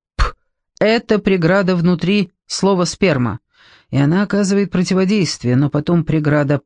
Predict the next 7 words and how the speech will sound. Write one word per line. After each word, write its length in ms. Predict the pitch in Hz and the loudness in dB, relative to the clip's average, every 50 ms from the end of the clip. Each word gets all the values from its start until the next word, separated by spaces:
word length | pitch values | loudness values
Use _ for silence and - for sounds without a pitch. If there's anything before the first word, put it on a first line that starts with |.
| _ _ | _ _
поддается, 1200 | 160 160 160 135 127 123 - 147 143 139 135 135 156 - - 202 - - - - 247 254 269 277 269 - _ - - - - - - _ _ | -2 0 0 -2 -4 -4 -2 0 0 2 2 2 2 0 0 -2 -4 -10 -4 -2 0 2 2 0 0 -2 _ -20 -20 -20 -20 -20 -20 _ _
и 200 | 185 202 214 - - | 0 0 0 0 0
энергия 760 | 208 214 214 208 202 202 214 214 208 196 180 208 208 208 | 0 2 2 2 2 2 2 0 0 0 0 2 2 2
выплескивается 1080 | 196 165 196 214 - - 175 190 208 220 190 - - - 208 196 208 208 202 - - 190 | 2 2 0 0 0 0 0 2 2 0 -2 -2 -2 -2 0 0 0 -2 -2 -2 -2 0
в 60 | 175 | 0
ударный 460 | 190 185 190 202 196 190 185 190 190 | 0 2 2 2 0 0 0 -2 -2
слог. 460 | 175 - - 185 180 160 127 - - | -4 -4 -2 0 0 2 0 -2 -6